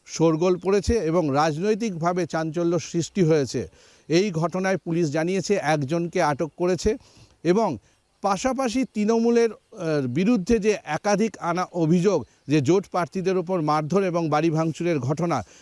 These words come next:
সেই ঘটনাকে সম্পূর্ণ ভিত্তিহীন এবং অস্বীকার করে তৃণমূল কংগ্রেস বলেছেন, আহ, তৃণমূল কংগ্রেসের নেতৃত্ব বলেছেন যে গত চৌত্রিশ বছর এই বামেরাই, আহ, নানান সন্ত্রাস চালিয়েছে রাজ্যে।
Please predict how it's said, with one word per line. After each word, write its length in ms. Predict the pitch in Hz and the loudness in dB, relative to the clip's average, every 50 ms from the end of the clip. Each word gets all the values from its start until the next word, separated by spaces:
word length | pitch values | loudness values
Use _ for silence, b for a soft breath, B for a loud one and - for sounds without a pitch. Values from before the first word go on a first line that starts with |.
| B B B | B B B
সেই 300 | - - 185 202 247 247 | -2 2 2 2 2 0
ঘটনাকে 540 | 185 180 196 185 196 202 208 202 175 208 202 | -2 -2 -2 -2 -2 -4 -6 -4 -2 -4 -4
সম্পূর্ণ 760 | - - 170 170 175 165 - - 196 202 202 208 214 202 160 b b b b b 113 | -4 -4 -6 -6 -6 -8 -10 -8 -6 -4 -2 0 0 0 -2 b b b b b -2
ভিত্তিহীন 720 | 104 143 175 - _ - 226 214 170 180 208 233 247 262 b b b b b | 0 0 0 0 _ -2 0 2 4 4 2 2 0 -2 b b b b b
এবং 280 | 143 160 170 196 190 170 _ - | 0 2 2 2 0 -2 _ -2
অস্বীকার 540 | 175 185 - - - 220 196 233 226 208 | -2 -2 -2 -2 -4 -4 -2 0 0 0
করে 280 | 185 - 196 196 202 190 - _ | 0 -2 0 2 2 0 0 _
তৃণমূল 340 | - 185 175 196 190 196 185 | -10 -6 -4 -4 -2 -2 -2
কংগ্রেস 400 | 165 180 165 170 175 170 139 127 | 0 0 -2 0 0 -2 -2 -2
বলেছেন, 460 | 135 143 151 165 156 - 214 233 247 | 0 0 2 2 2 2 0 0 0
আহ, 580 | 254 _ - - - _ _ - 139 143 143 143 120 - | -4 _ -14 -20 -20 _ _ -2 2 4 4 4 2 0
তৃণমূল 400 | 170 180 196 202 196 196 196 185 | -2 0 0 0 0 0 0 0
কংগ্রেসের 400 | 202 190 180 190 170 - 185 165 | 0 0 0 0 -2 -2 -2 -2
নেতৃত্ব 440 | 160 160 135 - 190 165 - 185 | -2 -2 -2 -4 -8 -4 -2 -2
বলেছেন 500 | 151 139 160 165 175 143 202 220 220 175 | 2 2 2 2 2 2 2 0 0 0
যে 120 | 143 170 165 135 | 0 0 2 2
গত 280 | 151 156 156 - 214 | 2 0 2 2 0
চৌত্রিশ 520 | 175 - 180 175 175 165 - 202 233 220 208 | 0 2 2 0 0 0 -2 -4 -2 0 2
বছর 300 | 220 214 - 220 220 165 | 0 0 2 0 -2 -2
এই 220 | 147 175 180 202 | 2 2 2 2
বামেরাই, 600 | 180 135 139 147 147 156 170 185 196 208 196 151 110 | 2 0 0 0 0 0 0 0 2 2 0 0 -2
আহ, 480 | - - - - _ - 139 147 147 | -6 -14 -20 -20 _ -4 0 0 0
নানান 480 | 143 160 165 175 196 226 233 240 233 214 | 0 0 0 0 2 2 0 0 0 -2
সন্ত্রাস 520 | - - 185 190 190 180 208 196 170 - | -2 -2 -4 -4 -2 -2 -2 -2 -2 -2
চালিয়েছে 440 | - 185 180 180 190 175 - 190 180 | -2 -2 0 0 0 -2 0 0 0
রাজ্যে। 440 | 160 147 147 135 117 131 202 226 247 | 2 2 0 0 -2 0 0 0 0